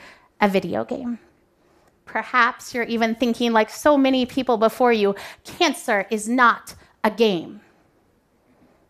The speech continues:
Well, tell that to any pediatric cancer parent that's ever taken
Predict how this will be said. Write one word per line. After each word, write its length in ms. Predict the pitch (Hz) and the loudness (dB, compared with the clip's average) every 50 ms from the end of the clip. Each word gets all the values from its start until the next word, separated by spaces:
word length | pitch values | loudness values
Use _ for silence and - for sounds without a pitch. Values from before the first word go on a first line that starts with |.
| _ _ | _ _
Well, 100 | - 247 | -4 -4
tell 240 | - - - 285 269 | -4 0 0 2 2
that 220 | 262 254 254 - - | 4 2 2 0 -2
to 120 | - 226 | -6 -6
any 160 | 240 247 247 233 | -4 -4 -4 -4
pediatric 640 | - - 277 247 254 247 220 226 - - 240 - | -4 -6 -4 0 2 2 2 2 0 -6 -8 -8
cancer 360 | - - 254 254 247 254 247 226 | -6 -4 -2 -2 -2 0 -2 -2
parent 340 | - - - 226 208 202 | -2 0 0 0 0 0
that's 180 | - 214 214 - | -2 -4 -4 0
ever 260 | - 240 247 240 247 233 | 2 2 4 4 2 0
taken 460 | 233 - - 254 240 - 240 214 208 | 0 0 -2 0 2 2 2 2 2